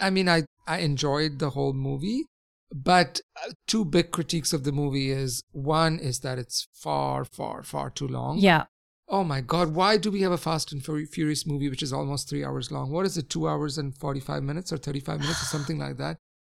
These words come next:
Speaker 1: And the second is there was so much backstory. Oh my God, I don't care what they were like as kids. It's just, and it's, it keeps going through the same beats over and over again. And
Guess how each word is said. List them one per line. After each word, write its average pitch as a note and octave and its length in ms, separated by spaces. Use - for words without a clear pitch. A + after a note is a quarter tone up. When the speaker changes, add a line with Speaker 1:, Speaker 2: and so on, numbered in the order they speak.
Speaker 1:
And F3+ 160
the F3 40
second G#3+ 400
is C3+ 140
there C#3+ 140
was C3 260
so D3 800
much C3+ 640
backstory. C3 840
Oh G3 220
my D3 280
God, A3 380
I F#3+ 100
don't G#3+ 380
care G#3+ 340
what G#3 220
they F3+ 60
were F3 140
like E3 240
as C#3+ 140
kids. F3 360
It's E3+ 260
just, - 340
and G3 140
it's, G3+ 200
it - 160
keeps A#3+ 260
going G#3 220
through F#3+ 160
the F3+ 60
same G3 440
beats F3+ 380
over F3+ 280
and E3+ 120
over D#3+ 240
again. D#3 580
And D#3+ 400